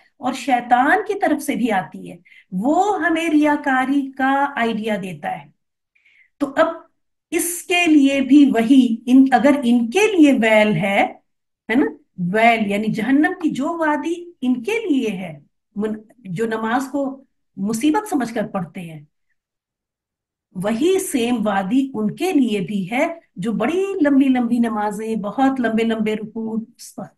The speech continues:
बहुत लंबी लंबे सजदे करते हैं, लेकिन करते किसके लिए है? दूसरों को दिखाने के लिए।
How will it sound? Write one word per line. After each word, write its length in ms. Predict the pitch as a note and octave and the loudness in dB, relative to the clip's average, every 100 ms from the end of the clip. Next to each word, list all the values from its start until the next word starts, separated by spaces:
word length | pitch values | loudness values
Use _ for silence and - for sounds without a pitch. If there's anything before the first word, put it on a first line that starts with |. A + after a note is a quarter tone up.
| A#3 A3+ G3 _ _ - - - _ - - _ F#3 | -20 -20 -20 _ _ -20 -20 -20 _ -20 -20 _ 0
बहुत 460 | A#3+ B3 E4+ E4+ | 2 4 2 6
लंबी 300 | C4 B3+ B3+ | 6 8 8
लंबे 520 | B3 A#3+ A#3 B3 A#3+ - | 6 6 4 2 0 -8
सजदे 560 | A3 G#3+ C4 A#3 A#3+ A#3+ | -4 0 2 2 2 2
करते 340 | B3 A3 B3+ | 2 2 0
हैं, 480 | A#3+ B3 A#3+ - - - | 2 0 0 -6 -10 -2
लेकिन 300 | A3+ D4 C4+ | 2 4 4
करते 300 | B3+ - F#4 | 2 2 -2
किसके 380 | F4+ D#4 - F4 | -2 -6 -4 -4
लिए 280 | E4+ F4 | 0 2
है? 160 | F#4 G#4+ G#4+ _ _ _ | 2 0 -6 _ _ _
दूसरों 340 | G3 E3 A3 A3 | -8 -6 -4 -4
को 140 | C4 | -2
दिखाने 480 | A3 - G3 F#3+ F#3+ | -4 -6 -8 -6 -8
के 160 | F#3+ | -8
लिए। 300 | G3 G3 F3 | -10 -10 -14